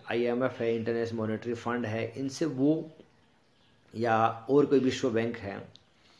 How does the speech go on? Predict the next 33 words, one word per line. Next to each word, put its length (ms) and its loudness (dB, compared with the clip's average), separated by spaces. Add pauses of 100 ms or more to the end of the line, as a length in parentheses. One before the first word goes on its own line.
(440)
उन 180 8
बैंकों 380 6
से 180 0
वो 180 0
ऋण 200 4
भी 120 2
ले 120 6
सकता 320 -6
है 60 -6
और 60 -6
अनुदान 260 -2
प्राप्त 280 -8
कर 60 -18
सकता 280 -16
है। 60 -8
राज्य 300 0
अनुदान 400 2
प्राप्त 240 0
सकता 240 -8
है, 60 -8
उनसे 220 -8
ऋण 160 -2
नहीं 180 2
ले 120 -4
सकता, 320 -14
क्योंकि 320 -4
वो 180 0
गारंटी, 520 -4
सिक्योरिटी 460 -6
इस 60 -6
प्रकार 300 -8
की 60 -8
अपनी 340 -8